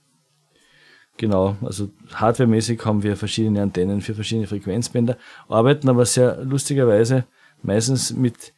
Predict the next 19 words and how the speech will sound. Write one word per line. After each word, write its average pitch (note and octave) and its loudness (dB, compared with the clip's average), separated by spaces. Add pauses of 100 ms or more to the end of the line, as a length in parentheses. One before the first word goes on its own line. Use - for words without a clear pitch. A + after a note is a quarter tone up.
(160)
also B2+ 2
ich D#3+ 6
habe F3 6
eine D#3 2
Zeit B2 2
lang, C3 6
äh, F#2+ -2
Zeit B2 0
investiert B2+ 2 (400)
und A2 -2
haben A#2 4
mir G#2+ 4
angeschaut, A#2 2
wer G#2+ 0
hat A#2 -2
bei G2+ -2
welchem A2 0
Contest A2 -4
gewonnen A#2+ 2